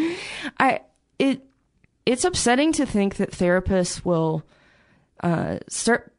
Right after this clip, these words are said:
start putting patients on, like, a pyramid of, like, what's, uh, what is actually bad or not, you know, or, like, or, you know, or, you know, you're being dramatic or, you know, and sometimes you can read it on their face.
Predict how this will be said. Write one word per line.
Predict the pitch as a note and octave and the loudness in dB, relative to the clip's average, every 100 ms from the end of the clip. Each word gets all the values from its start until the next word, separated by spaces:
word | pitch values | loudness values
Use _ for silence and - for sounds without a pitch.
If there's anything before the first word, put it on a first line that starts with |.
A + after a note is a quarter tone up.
| - | -8
start | G#3 G#3+ | 0 0
putting | - A#3 A3 | 2 2 4
patients | G#3 G3 F3+ | 2 0 0
on, | F3+ | 0
like, | E3+ | 0
a | - | -2
pyramid | - C#3 E3+ F#3 F#3 | -2 0 2 2 2
of, | E3 E3+ | 0 0
like, | D#3+ C3+ D#3 | -4 -4 0
what's, | E3+ D3+ - - - - - - - - - | 0 0 -2 -6 -8 -14 -20 -20 -20 -16 -6
uh, | E3 D#3 C2 - - _ _ _ _ - - _ _ _ _ _ - | -4 -4 -6 -10 -18 _ _ _ _ -20 -20 _ _ _ _ _ -12
what | E3 F3 - D#3+ G3 F#3+ | -10 -8 -4 2 4 4
is | F#3 D#3+ | 2 2
actually | F3+ E3+ - F3+ E3+ E3 - D3+ - | 2 2 0 0 2 2 0 -4 -2
bad | C#3 C#3+ F#3+ | 0 2 4
or | C#4+ | 4
not, | E4 F#4 F4+ | 4 4 2
you | B3 | 2
know, | C#4+ C#4 B3+ | 4 4 4
or, | F#3+ | 4
like, | F3 E3 - | 2 0 -2
or, | F#3 E3 - - | 0 0 -4 -6
you | C3 | -2
know, | F3 D#3 D#3 - - | 0 0 -4 -10 -6
or, | E3 D#3+ - _ _ _ _ _ _ _ _ _ _ _ _ _ | -2 -2 -4 _ _ _ _ _ _ _ _ _ _ _ _ _
you | - F3+ | -2 2
know, | E3+ D#3+ - | 2 0 0
you're | F3 F#3+ | 2 2
being | F#3 F3+ F3 | 4 4 2
dramatic | E3 E3+ G3 A#3+ A#3+ A3+ G#3 | 2 2 4 4 4 2 2
or, | F3+ E3 - | 2 2 0
you | G3 F#3+ | 2 2
know, | F3 E3+ | 4 2
and | D#3+ F3 | 0 -2
sometimes | C4 E4 D4 | -2 -2 -2
you | |
can | G#3 F3 G3 | 0 2 2
read | F3+ E3 | 2 2
it | |
on | D#3+ D#3+ | 0 0
their | D#3+ | -2
face. | E3+ D#3+ | -2 -2